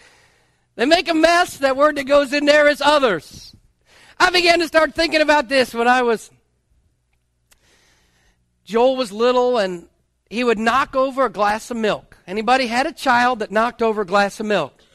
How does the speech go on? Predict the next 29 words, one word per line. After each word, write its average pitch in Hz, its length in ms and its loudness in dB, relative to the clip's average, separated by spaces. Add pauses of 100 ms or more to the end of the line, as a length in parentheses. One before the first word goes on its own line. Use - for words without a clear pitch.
(720)
It 247 160 -2
frustrates 349 920 -4
me 320 200 -2
when 269 160 -2
I 254 100 -4
see 269 220 -8
the 226 100 -4
parents 285 540 -4
go 226 200 -2
run 269 540 0
and 208 260 -10
get 247 160 -6
a 285 80 -6
rag 247 540 -2
and 185 180 -8
clean 233 280 -8
it 226 100 -6
up 202 200 -4
for 185 120 -12
little 180 220 -6
Johnny. 143 400 -10 (3000)
And 190 120 -10
that's 226 200 -2
probably 220 520 -2
you. 180 300 -6 (1300)
What 302 200 2
frustrates 349 760 0
me 254 320 -2
is 208 540 -2